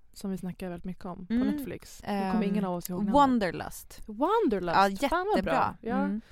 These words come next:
Speaker 1: Eh, och kan hoppa från roll till roll. The Hereditary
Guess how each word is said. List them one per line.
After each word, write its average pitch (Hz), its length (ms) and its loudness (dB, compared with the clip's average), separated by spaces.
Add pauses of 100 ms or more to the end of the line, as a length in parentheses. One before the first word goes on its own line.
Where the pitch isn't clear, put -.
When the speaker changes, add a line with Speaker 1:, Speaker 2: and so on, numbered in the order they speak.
(460)
Speaker 1:
Eh, 190 380 -2
och - 240 -8
kan 208 180 -4
hoppa 180 560 -4
från 180 420 -8
roll 233 160 0
till 233 120 -2
roll. 196 280 0
The 190 120 -6
Hereditary 185 840 -4